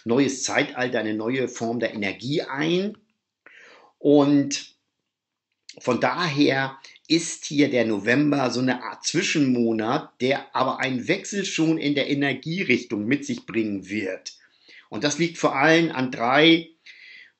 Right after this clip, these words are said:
oder noch gesagt, äh, noch dazu noch gesagt, im Dezember ist auch dann am vierzehnten Dezember,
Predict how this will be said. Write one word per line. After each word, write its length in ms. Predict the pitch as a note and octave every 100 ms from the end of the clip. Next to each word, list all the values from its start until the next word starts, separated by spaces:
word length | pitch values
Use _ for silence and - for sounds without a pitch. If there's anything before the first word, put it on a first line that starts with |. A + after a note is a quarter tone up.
| _ _
oder 120 | A#2 A#2
noch 260 | D#3 -
gesagt, 360 | D3+ C3 C#3 C#3
äh, 280 | C#3 C3+ B2+
noch 140 | B2
dazu 220 | C3+ C3
noch 140 | F3 -
gesagt, 300 | B2+ C#3+ C#3
im 100 | A#2+
Dezember 500 | A#2 - C#3+ D3+ G#2+
ist 160 | -
auch 180 | B2 C3+
dann 200 | C3+ B2
am 180 | A2+ A#2
vierzehnten 560 | - D3 C#3+ C#3+ B2+
Dezember, 800 | A2 A#2 - B2 B2+ A2+ A2 G#2